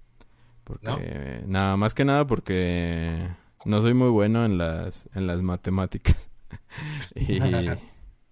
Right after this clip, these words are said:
Speaker 1: y pues, o sea, necesitas saber contar y todo el
Speaker 2: Matemáticas, hijo.
Speaker 1: pedo, ¿no? <laughs>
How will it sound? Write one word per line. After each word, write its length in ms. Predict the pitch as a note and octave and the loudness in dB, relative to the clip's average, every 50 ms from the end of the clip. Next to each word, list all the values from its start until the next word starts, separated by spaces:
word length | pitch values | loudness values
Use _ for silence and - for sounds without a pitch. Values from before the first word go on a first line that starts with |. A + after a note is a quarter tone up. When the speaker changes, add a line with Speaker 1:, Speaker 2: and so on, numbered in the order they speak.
| - - - - - - - - | -20 -20 -20 -20 -20 -20 -20 -12
Speaker 1:
y 100 | - A#2 | -10 -10
pues, 320 | - - G2 F#2 F2 F2 - - _ _ _ _ _ _ - | -4 -2 0 0 0 -2 -8 -10 _ _ _ _ _ _ -10
o 60 | - F2+ | -10 -6
sea, 180 | F#2+ F2+ F2+ F2+ | -4 -4 -2 -2
necesitas 640 | F2+ F2+ - - G2 F2+ - G#2 G2+ G2 F#2 E2+ D#2+ | -2 -2 -2 -4 -6 -4 -2 -2 0 0 0 -2 -4
saber 800 | - - - - - - - - F2 F2 F2+ F2 F2 - - - - | -8 -18 -20 -20 -20 -14 -6 -4 -2 0 0 -2 -2 -4 -8 -16 -8
contar 480 | - F#2+ F#2+ F2 F2 F2 - - - - | -4 -2 -2 -2 -2 -4 -4 -4 -6 -6
y 80 | - | -8
todo 160 | - - - - | -6 -6 -6 -6
el 60 | - | -6
Speaker 2:
Matemáticas, 20 | |
hijo. 280 | - - - - - - | -6 -6 -6 -6 -6 -8
Speaker 1:
pedo, 40 | - | -8
¿no? 180 | - - - _ - | -8 -10 -12 _ -14
<laughs> 760 | - - - - - - D3+ C3+ - C#3+ B2+ A2+ A2+ A2+ A#2 | -12 -12 -10 -10 -4 0 0 0 2 2 0 0 0 -2 -4